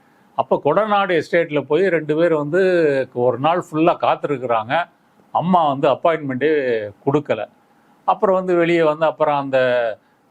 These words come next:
time to lead-ஐ வந்து time to run-ன்ற மாதிரி வந்து மாத்திட்டு, பஞ்ச் லைன்லாம் எடுத்துட்டு, ஒரு வழியா பேச்சுவார்த்தையெல்லாம் நடத்தி வந்து படத்தை வந்து ரிலீஸ் பண்ணாங்க. இதற்கு பிராயச்சித்தமாக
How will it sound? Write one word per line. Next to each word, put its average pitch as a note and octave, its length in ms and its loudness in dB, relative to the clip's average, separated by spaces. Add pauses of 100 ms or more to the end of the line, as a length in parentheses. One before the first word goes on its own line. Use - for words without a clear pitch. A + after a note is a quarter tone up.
time D#3 280 0
to D3+ 100 -2
lead-ஐ D3+ 300 0
வந்து C#3+ 240 -2
time D#3 260 -2
to D3 120 0
run-ன்ற C3+ 540 -2
மாதிரி C3+ 300 -2
வந்து C3 160 -10
மாத்திட்டு, B2+ 520 -4
பஞ்ச் C3 240 -2
லைன்லாம் C3 400 -2
எடுத்துட்டு, A#2+ 480 -4 (380)
ஒரு C3+ 160 2
வழியா C#3 320 2
பேச்சுவார்த்தையெல்லாம் C#3 720 0
நடத்தி C3 220 -6
வந்து B2+ 220 -2
படத்தை B2 320 0
வந்து B2 480 0
ரிலீஸ் C3+ 320 -4
பண்ணாங்க. G2 340 -8 (520)
இதற்கு F3 380 0
பிராயச்சித்தமாக C#3+ 1120 -2